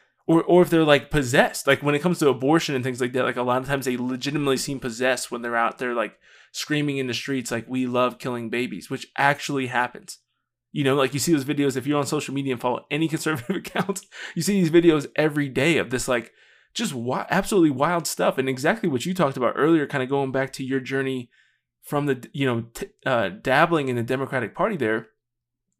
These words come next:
or flirting with joining it, like, I grew up, you know, and was a registered Democrat at eighteen until this past year when I registered Republican finally. And it's like,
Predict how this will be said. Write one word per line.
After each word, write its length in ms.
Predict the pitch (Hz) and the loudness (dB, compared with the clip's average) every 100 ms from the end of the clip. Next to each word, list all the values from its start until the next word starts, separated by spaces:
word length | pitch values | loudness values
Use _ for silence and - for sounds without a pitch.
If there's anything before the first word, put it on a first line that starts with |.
| _ - | _ -8
or 80 | |
flirting 460 | 135 - 151 151 139 | -6 4 4 4 0
with 100 | 117 | -2
joining 340 | 127 147 185 110 | -2 0 0 -2
it, 180 | 107 - _ _ _ _ _ - | -6 -12 _ _ _ _ _ 2
like, 220 | 147 - | 2 2
I 180 | 135 170 | 2 2
grew 240 | 196 151 123 | 4 6 8
up, 260 | 110 - - | 6 2 -4
you 100 | 123 | 0
know, 280 | 107 110 - | 0 -2 -4
and 160 | 135 | -4
was 140 | 123 123 | -2 0
a 60 | |
registered 380 | 123 123 117 123 | 0 0 -2 -2
Democrat 600 | 123 123 113 120 110 - - | -2 -4 -2 0 0 -4 -8
at 100 | 127 | -4
eighteen 560 | 123 117 - 127 127 120 | -2 -4 -6 -6 -6 -8
until 300 | 139 127 139 | -8 -2 -2
this 120 | 135 | -2
past 340 | - 139 139 - | -2 -2 -2 -2
year 300 | 180 - - _ _ _ _ _ - | -4 -4 -10 _ _ _ _ _ -2
when 120 | 135 | 0
I 60 | |
registered 380 | 131 131 123 143 | 4 2 2 0
Republican 480 | 123 131 131 127 123 | 0 0 -2 -4 -8
finally. 580 | 127 123 120 123 127 - _ _ _ _ | -4 -2 -2 -4 -6 -12 _ _ _ _
And 440 | 151 143 139 127 113 _ - | -4 -2 -2 -4 -10 _ -4
it's 200 | 147 175 | -2 -2
like, 320 | 156 - | -4 -4